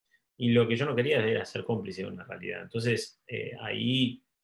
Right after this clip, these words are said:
soñé a Possible como una compañía, eh,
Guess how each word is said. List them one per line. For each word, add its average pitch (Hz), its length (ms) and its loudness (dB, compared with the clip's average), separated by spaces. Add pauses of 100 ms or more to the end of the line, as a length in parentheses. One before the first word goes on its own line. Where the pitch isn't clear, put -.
(120)
soñé 117 380 2
a 127 120 4
Possible 127 380 2
como 113 160 0
una 110 140 0
compañía, 110 680 2 (380)
eh, 50 540 -6